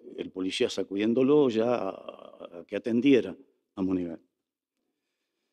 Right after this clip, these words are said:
Lo llevaron ahí al, al sanatorio,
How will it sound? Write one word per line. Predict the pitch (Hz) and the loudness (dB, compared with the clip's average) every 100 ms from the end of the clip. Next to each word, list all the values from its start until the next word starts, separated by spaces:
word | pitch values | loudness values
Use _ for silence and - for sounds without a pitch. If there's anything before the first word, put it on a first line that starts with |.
| _ _ _ _ _ _ _ _ _ _ _ _ _ _ _ _ _ _ _ _ _ | _ _ _ _ _ _ _ _ _ _ _ _ _ _ _ _ _ _ _ _ _
Lo | - 127 | 2 6
llevaron | 123 131 127 120 | 8 10 8 8
ahí | 123 123 113 | 8 8 6
al, | 101 98 104 - | 4 -2 -8 -8
al | 110 | -2
sanatorio, | 110 113 113 151 156 170 175 - | 4 6 12 12 12 8 4 -6